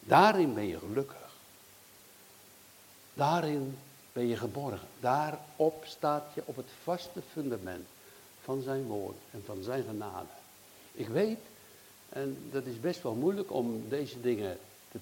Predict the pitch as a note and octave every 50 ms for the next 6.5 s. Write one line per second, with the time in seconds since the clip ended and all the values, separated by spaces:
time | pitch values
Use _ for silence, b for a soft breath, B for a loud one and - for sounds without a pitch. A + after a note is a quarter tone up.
0 | - - - B2+ C3+ D3 E3 F3 F#3 - - G3+ G3+ G3+ G#3 - - C3 A2 G#2
1 | G#2+ F#2+ B2 C3 A#2+ A#2 G2+ G2+ G#2 F#2+ F#2+ G2 G#2 C3+ E3 F#3 G3 B B B
2 | B B B B - - - - G#2+ A2 A#2 A#2 A2+ - - - B2 A#2+ B2 -
3 | - - - - F#3 G3 - - - E3 E3 D#3 - - D3+ B2 A#2 C3 C#3 C3+
4 | A#2+ A2 - - - - B2 A#2 G2+ - - A2 F#2+ - - D#3 E3+ - - -
5 | - D#3+ E3 E3+ - - D#3 - - C#3+ A#2+ A2 - B2 G#2 - - - - -
6 | - - - - - - - - - -